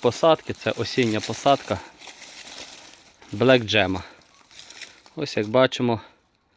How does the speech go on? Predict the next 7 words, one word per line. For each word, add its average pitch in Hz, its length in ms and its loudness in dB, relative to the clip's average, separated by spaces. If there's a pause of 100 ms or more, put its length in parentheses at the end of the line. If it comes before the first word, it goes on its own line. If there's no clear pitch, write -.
(440)
Black 107 200 2
Jam 113 300 2
також 117 440 2
уже 107 300 0 (1600)
починає 107 680 0 (1200)
давати 110 420 2
прирости. 147 600 0